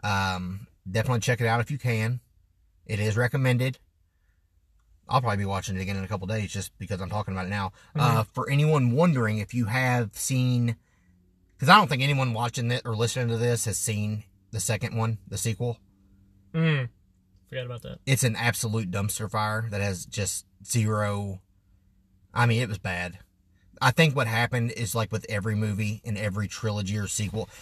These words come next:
Speaker 1: it's a cash grab because
Speaker 2: Mm-hmm.
Speaker 1: the first one
Speaker 2: <laughs>
Speaker 1: superseded the plan, like, super, like, it over exceeded, like, they were like, "Oh, hundred ten thousand dollar movie, yeah, we'll see what we get off this," and that made six hundred nine thousand dollars.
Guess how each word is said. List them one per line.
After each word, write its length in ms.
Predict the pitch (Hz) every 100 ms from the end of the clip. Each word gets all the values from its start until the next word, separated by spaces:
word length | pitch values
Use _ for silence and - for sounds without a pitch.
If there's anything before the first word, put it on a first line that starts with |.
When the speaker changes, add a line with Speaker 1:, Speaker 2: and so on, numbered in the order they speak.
| -
Speaker 1:
it's 140 | 113
a 60 | 120
cash 460 | - 120 123 -
grab 440 | - 117 117 117 104
because 380 | 104 - 143
Speaker 2:
Mm-hmm. 100 | 143
Speaker 1:
the 80 | 143
first 360 | - 123 120 -
one 400 | 120 123 220 147 - -
Speaker 2:
<laughs> 200 | _ -
Speaker 1:
superseded 800 | - - 165 143 131 139 127 131
the 80 | 110
plan, 320 | - 127 127
like, 240 | 120 110
super, 300 | - - 143 -
like, 220 | 127 110
it 140 | 120 -
over 500 | 147 135 135 131 123
exceeded, 760 | 117 - - 127 113 104 92
like, 220 | 107 104 - _ _ _ _
they 100 | 127
were 80 | 127
like, 160 | 120 113
"Oh, 280 | 196 208 185
hundred 280 | 160 185 143
ten 200 | 180 170
thousand 260 | 170 156
dollar 160 | 165 156
movie, 280 | 160 151 139
yeah, 280 | 143 143
we'll 160 | 135 139
see 200 | 120 139
what 60 | 139
we 60 |
get 120 | 131 139
off 160 | 135
this," 200 | 135 123
and 100 | 113
that 120 | 117
made 160 | 113 110
six 240 | - 127
hundred 240 | - 131 110
nine 260 | 110 110
thousand 360 | 98 104 101 98
dollars. 500 | 98 98 92 87 -